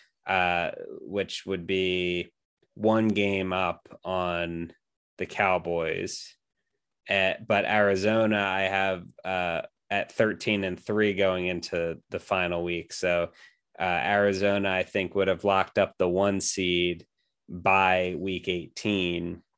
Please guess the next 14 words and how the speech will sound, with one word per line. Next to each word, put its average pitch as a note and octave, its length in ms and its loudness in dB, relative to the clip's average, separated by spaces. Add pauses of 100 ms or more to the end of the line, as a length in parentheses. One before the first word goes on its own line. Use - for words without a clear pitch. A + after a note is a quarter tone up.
(640)
in A2+ 160 0
which G#2+ 260 2
case, G2+ 400 2 (180)
uh, F2+ 180 -6 (300)
the G2 120 -2
Cowboys G#2+ 580 4
wouldn't G2 340 -2
be F#2 460 -4
fighting G2+ 440 4
for F2 260 0
a E2+ 60 0
bye. E2+ 720 0 (680)
Um, F2+ 580 -6 (840)
uh, G2 340 0